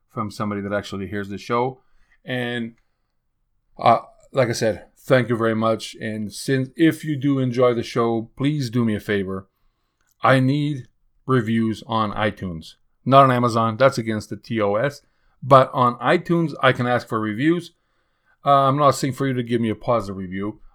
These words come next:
although I still can. I, I don't think there's any rule against that. All I care is for reviews, because it's gonna help me. It's gonna help grow the show so other people can listen to it,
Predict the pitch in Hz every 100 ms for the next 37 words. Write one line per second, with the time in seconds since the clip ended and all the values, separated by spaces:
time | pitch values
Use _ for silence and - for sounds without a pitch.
0 | - 117 113 113 113 _ - 123 - 135
1 | - 110 107 107 113 131 117 120 107 104
2 | 104 101 101 107 101 95 95 - 95 -
3 | _ _ _ - 160 156 160 156 139 127
4 | 123 - 123 117 120 113 120 143 127 123
5 | 117 131 120 - _ _ _ - 120 143
6 | 151 120 131 123 120 110 107 _ - 123
7 | 135 123 135 127 - 139 127 123 117 120
8 | 113 - 113 - 117 120 - 120 117 -
9 | 110 110 147 151 147 135 139 139